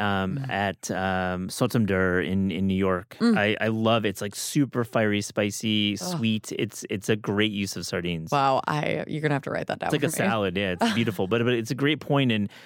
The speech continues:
Speaker 1: do you feel like, just to follow up on that, that statement, 'cause I, I've noticed as well with, with all the work we do at Taste, and
Speaker 2: Mm-hmm.
Speaker 1: we've written about tin to fish for a long time.
Speaker 2: Yeah.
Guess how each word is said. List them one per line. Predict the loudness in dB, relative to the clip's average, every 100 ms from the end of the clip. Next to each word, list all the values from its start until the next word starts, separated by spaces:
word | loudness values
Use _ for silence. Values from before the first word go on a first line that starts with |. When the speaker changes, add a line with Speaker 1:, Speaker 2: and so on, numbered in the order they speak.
| -20 -4
Speaker 1:
do | -2
you |
feel | 2 4
like, | 6 4 0
just | -4 -4
to |
follow | 0 2
up | 4
on | 2
that, | 2 0 -2
that | -4
statement, | 0 2 2 0
'cause | 0
I, | 2 2
I've | 0
noticed | 2 2 2 -2
as | 0
well | 2
with, | 2 0
with | 0 2
all |
the | 2
work | 2 0
we | 0
do | 0
at | 0
Taste, | 2 0 0
and | 0 0
Speaker 2:
Mm-hmm. | 2
Speaker 1:
we've | 0 -2 -18 -16 -2
written | 0 2 2 2
about | 2 -2 -2
tin | 0
to | 0
fish | 0 -2
for | 0
a |
long | 2 2 2
time. | 0 -2 -2
Speaker 2:
Yeah. | -4 -6